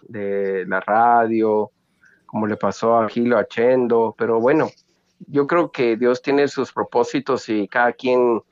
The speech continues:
se va marcando el camino, ¿verdad? Entonces, la cosa es seguir adelante con la, con la frente en alto y, y seguir siendo uno profesional y seguir siendo uno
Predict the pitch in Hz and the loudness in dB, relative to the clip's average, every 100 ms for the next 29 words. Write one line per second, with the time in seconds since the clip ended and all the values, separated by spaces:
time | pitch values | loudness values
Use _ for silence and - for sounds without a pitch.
0 | _ _ - 117 110 113 123 - 120 127 | _ _ -4 0 2 2 0 0 0 2
1 | 131 131 107 135 131 101 98 101 123 120 | 0 0 0 2 2 2 2 2 2 2
2 | 120 131 156 151 - - _ 190 196 185 | -2 -2 -2 -4 -8 -20 _ -4 -2 0
3 | 226 220 254 233 220 226 202 143 147 - | -2 0 0 0 2 4 4 4 2 0
4 | 82 - 101 110 110 107 95 - _ _ | -8 -4 0 2 4 2 0 -4 _ _
5 | - 120 - 156 156 170 139 143 151 127 | -2 -2 2 2 2 2 2 2 0 -2
6 | 110 - 104 101 101 98 - _ _ _ | -4 -4 -4 -2 -2 -4 -10 _ _ _
7 | - 117 - 123 127 143 131 160 151 147 | -8 -8 -2 0 2 0 2 2 4 4
8 | 151 156 151 135 117 113 117 117 127 151 | 6 4 2 -2 -2 -2 0 2 4 2
9 | 143 123 117 117 117 135 127 127 127 135 | 0 -2 0 0 0 0 0 2 4 4
10 | 135 127 113 98 | 4 4 4 0